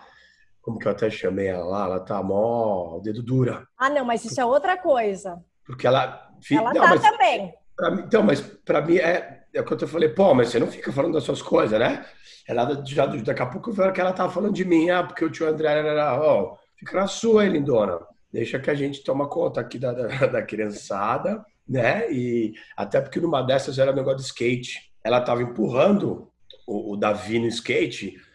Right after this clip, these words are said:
Speaker 1: e eu saí e falou, "Ó, tio André, pegou o seu skate." Eu falei, "Então, quem pegou foi ele. Ele fala comigo e tudo bem, pode pegar minhas coisas." E, pô, uma sacanagem, porque você tava empurrando ele no skate, eu apareço, você vai dedurar ele, né? Ela
Speaker 2: Como
Speaker 1: ficou
Speaker 2: se não tivesse usando.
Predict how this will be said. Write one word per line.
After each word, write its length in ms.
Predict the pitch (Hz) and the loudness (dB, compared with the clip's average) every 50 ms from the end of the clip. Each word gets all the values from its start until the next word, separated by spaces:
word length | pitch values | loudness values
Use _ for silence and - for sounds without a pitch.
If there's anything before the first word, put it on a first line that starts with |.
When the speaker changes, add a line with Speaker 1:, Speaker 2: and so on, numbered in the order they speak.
| _ _ _ - | _ _ _ -14
Speaker 1:
e 60 | - | -8
eu 80 | 135 123 | -8 -8
saí 280 | - - - 131 143 | -6 -4 -4 -2 -2
e 20 | 139 | -2
falou, 440 | - 190 190 233 165 147 135 - - - - - _ - | -2 -2 0 0 0 0 0 -2 -8 -16 -20 -14 _ 0
"Ó, 100 | 165 160 | 0 0
tio 160 | 160 - - | 0 -2 -4
André, 280 | 170 135 127 127 127 120 | -4 -2 -2 -2 -2 -2
pegou 280 | - - 117 - 131 131 | -2 -4 -4 -4 -4 -4
o 40 | |
seu 140 | 123 - 175 143 | -4 -4 -6 -6
skate." 320 | - - - 139 127 127 | -6 -6 -4 -6 -6 -4
Eu 60 | - | -4
falei, 160 | 120 113 110 | -6 -6 -6
"Então, 240 | 110 - - 85 76 - - - _ _ | -6 -8 -10 -10 -10 -10 -14 -18 _ _
quem 120 | - 80 | -20 -20
pegou 340 | - - 90 - - 95 92 92 | -14 -12 -12 -10 -6 -6 -8 -8
foi 240 | - - 104 110 | -6 -6 -4 -2
ele. 400 | 117 120 120 123 131 147 175 - _ _ _ _ | 2 2 2 2 0 -4 -8 -12 _ _ _ _
Ele 160 | - 147 131 101 | -6 -4 -4 -4
fala 260 | - - 95 95 92 | -6 -6 -6 -6 -6
comigo 380 | - - 92 92 98 104 110 | -6 -8 -6 -4 -4 -4 -4
e 40 | 113 | -6
tudo 220 | 110 - 98 101 98 | -12 -12 -12 -12 -10
bem, 180 | 87 95 117 | -8 -8 -8
pode 220 | 127 127 - - - | -4 -6 -6 -6 -6
pegar 220 | - 110 101 101 | -14 -14 -12 -10
minhas 200 | 98 98 92 - | -10 -10 -12 -14
coisas." 540 | - - 85 92 104 117 139 - - - - _ - - | -14 -10 -8 -6 -6 -6 -8 -12 -18 -20 -20 _ -20 -18
E, 60 | - 123 | -18 -14
pô, 160 | - - - | -6 -2 0
uma 140 | 110 110 127 | 2 2 2
sacanagem, 760 | - - 160 156 - - 320 247 190 - - 180 127 107 104 | 0 -2 -6 -8 -8 -4 -4 -4 -4 -2 -4 -4 -2 -4 -4
porque 120 | 101 - | -6 -6
você 80 | - 107 | -10 -6
tava 160 | - 127 175 | -4 -4 -4
empurrando 640 | 190 135 - - - - - - 190 - 359 330 277 | -4 -4 -6 -8 -10 -6 -2 0 0 2 2 2 2
ele 140 | 226 180 160 | 2 2 0
no 60 | 151 | -2
skate, 460 | 117 - - - 113 147 - 147 - | -4 -6 -6 -2 0 0 0 0 -2
eu 60 | 208 185 | -4 -4
apareço, 540 | - - 147 123 120 120 160 202 196 - | -2 0 0 0 0 0 -2 -4 -4 -6
você 80 | - 151 | -8 -6
vai 120 | 139 165 | -6 -4
dedurar 460 | 170 170 160 143 135 135 135 113 107 113 | -6 -6 -6 -6 -2 -2 -2 0 0 -2
ele, 400 | 151 180 180 - - 120 - _ _ - - - - - | -4 -4 -4 -6 -8 -10 -12 _ _ -20 -20 -20 -20 -14
né? 400 | - 139 110 - 214 208 - - - - - 294 - - | -8 -6 -6 -4 -4 -6 -8 -12 -20 -20 -20 -20 -16 -8
Ela 260 | - 139 - 240 226 - | -6 -4 -2 -2 -2 -2
Speaker 2:
Como 200 | - 262 269 285 | -2 -2 0 0
Speaker 1:
ficou 20 | 285 | 0
Speaker 2:
se 140 | - 339 311 | 2 2 2
não 220 | 302 302 311 320 | 2 4 2 2
tivesse 400 | 311 320 269 254 269 277 - 320 | 0 0 0 0 0 0 -2 -4
usando. 560 | 311 277 247 269 254 247 240 226 214 202 190 | -6 -4 -2 -2 0 0 0 -2 -4 -4 -6